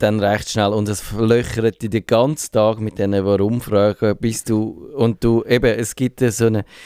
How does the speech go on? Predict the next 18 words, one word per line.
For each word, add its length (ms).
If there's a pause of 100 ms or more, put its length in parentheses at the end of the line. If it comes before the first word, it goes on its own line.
(200)
äh, 140
glaub 380
ich, 80
so 100
einen, 440
noch 100
einen 140
lustigen 440
Clip 260
vom 200
Louis 340
C 140
K, 420
wo 120
dann 400
<laughs> 440 (320)
<laughs> 160
auf 260